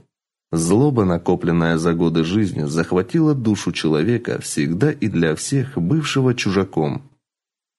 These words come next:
В тот день произошло рождение великого демона, хозяина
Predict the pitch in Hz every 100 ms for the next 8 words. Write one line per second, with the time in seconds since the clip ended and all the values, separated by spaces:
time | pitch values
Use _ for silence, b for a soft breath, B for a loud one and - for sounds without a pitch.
0 | _ _ _ - - 82 78 82 110 117
1 | - - 80 78 85 - 160 165 147 127
2 | 101 101 95 95 95 87 78 - 87 104
3 | 113 95 76 55 65 - - 78 82 113
4 | 92 76